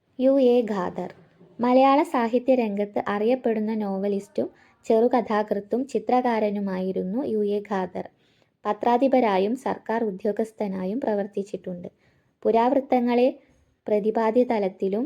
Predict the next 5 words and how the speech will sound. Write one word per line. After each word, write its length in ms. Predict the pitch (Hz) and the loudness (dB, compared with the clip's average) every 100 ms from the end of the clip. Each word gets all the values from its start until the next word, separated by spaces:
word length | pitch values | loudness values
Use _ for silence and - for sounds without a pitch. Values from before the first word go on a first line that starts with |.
| - _ _ - | -8 _ _ -4
പ്രതിപാദന 640 | 208 202 226 202 196 220 247 | -2 0 -2 -2 -2 0 0
രീതിയിലും 640 | 247 190 190 226 214 220 233 | 0 -4 -4 -2 0 0 -2
പിൻപറ്റുന്ന 640 | 208 202 208 202 202 214 | -4 -4 -6 -6 -6 -4
വ്യത്യസ്തമായ 800 | 208 196 208 214 240 233 233 240 | -6 -4 -6 -4 -2 -2 0 -2
ശൈലിയിലൂടെ 800 | 254 208 196 196 208 190 190 196 | -2 -2 -2 -2 -2 -2 -2 -4